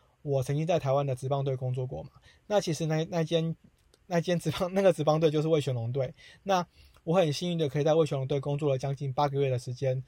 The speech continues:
那当然本周最大的新闻就是王维忠，呃，就是这位超级左投，曾经旅美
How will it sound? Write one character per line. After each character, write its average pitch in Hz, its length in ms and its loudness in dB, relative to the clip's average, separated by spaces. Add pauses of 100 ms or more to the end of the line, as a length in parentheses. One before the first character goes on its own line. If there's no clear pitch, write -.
(260)
那 175 120 -4
当 180 140 2
然 156 180 4
本 127 220 -2
周 151 200 4
最 156 140 2
大 160 80 6
的 135 100 4
新 151 200 -4
闻 135 120 -2
就 143 140 -2
是 135 380 -4 (260)
王 139 160 0
维 147 160 2
忠， 151 360 2 (520)
呃， 135 500 0 (800)
就 170 140 -6
是 170 140 -2
这 170 160 8
位 165 200 6
超 180 320 2
级 139 320 -4
左 131 260 2
投， 131 360 -2 (320)
曾 151 180 -2
经 175 460 -4 (360)
旅 151 160 0
美 151 340 0